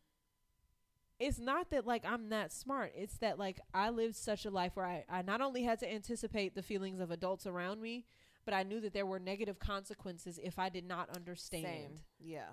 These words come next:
Speaker 1: So, like, I
Speaker 2: Yep.
Speaker 1: probably am dyslexic, but I was too scared to be dyslexic. And I told
Speaker 2: Mm-hmm.
Speaker 1: Nelson, like, "Trauma will do great things for you." <laughs>
Speaker 2: <laughs> Oh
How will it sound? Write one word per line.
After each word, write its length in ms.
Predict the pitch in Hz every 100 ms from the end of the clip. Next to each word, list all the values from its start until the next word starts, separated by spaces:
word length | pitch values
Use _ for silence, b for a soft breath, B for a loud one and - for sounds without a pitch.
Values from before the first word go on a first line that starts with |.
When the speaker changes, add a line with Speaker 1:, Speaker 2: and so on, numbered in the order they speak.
| - _
Speaker 1:
So, 280 | - 220 202
like, 440 | 190 175 170 - - - - 151 147
I 140 | 220
Speaker 2:
Yep. 160 | 160 185
Speaker 1:
probably 480 | 226 277 233 226 185
am 240 | 226 330
dyslexic, 540 | 202 190 175 - - -
but 100 | 185
I 140 | 180 240
was 220 | 226 -
too 280 | - - 254
scared 540 | - - 220 208 185
to 120 | - 208
be 180 | 233
dyslexic. 640 | 214 - - 302 - 381 -
And 140 | 330
I 40 | -
told 200 | 240 262
Speaker 2:
Mm-hmm. 60 | 240
Speaker 1:
Nelson, 240 | 311 277
like, 180 | 208 220
"Trauma 240 | 277 370
will 140 | 294 233
do 120 | 233
great 280 | 233 240 -
things 240 | 349 403
for 140 | 403 392
you." 140 | 427
<laughs> 720 | 587 - - - - - -
Speaker 2:
<laughs> 20 | 571
Oh 380 | - - 605